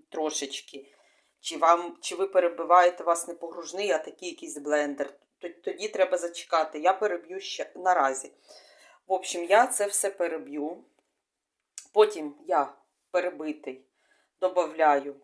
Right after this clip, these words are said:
чесничок, томатну пасту,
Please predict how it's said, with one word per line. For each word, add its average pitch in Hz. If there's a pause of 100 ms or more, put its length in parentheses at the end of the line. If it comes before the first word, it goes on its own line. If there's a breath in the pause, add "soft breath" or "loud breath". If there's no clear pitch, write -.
чесничок, 180 (880)
томатну 180
пасту, 180